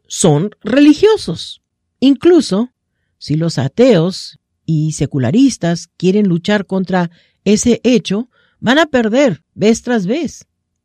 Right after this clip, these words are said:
Ellos pueden crear su propio diccionario de definiciones, pero nunca podrán cambiar el verdadero significado de la palabra en su raíz etimológica, religión. Habiendo dicho eso,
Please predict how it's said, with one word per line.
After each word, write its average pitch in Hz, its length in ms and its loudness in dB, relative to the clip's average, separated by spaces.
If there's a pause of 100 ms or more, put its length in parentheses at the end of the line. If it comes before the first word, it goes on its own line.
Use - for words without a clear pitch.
(140)
Ellos 427 280 2
pueden 262 320 2
crear 196 380 0
su 196 300 -6
propio 196 340 -2
diccionario 185 760 -2 (560)
de 175 400 0
definiciones, 165 1040 -2 (220)
pero 120 220 -14
nunca 294 380 4
podrán 233 360 0
cambiar 196 400 -2
el 240 100 -2
verdadero 180 420 -2
significado 185 840 -4 (460)
de 175 140 -4
la 165 140 -2
palabra 185 680 -2 (180)
en 190 180 2
su 202 480 -4 (160)
raíz 190 800 0 (240)
etimológica, 180 960 -6 (260)
religión. 170 760 -6 (800)
Habiendo 349 380 -2
dicho 302 340 -2
eso, 175 500 -4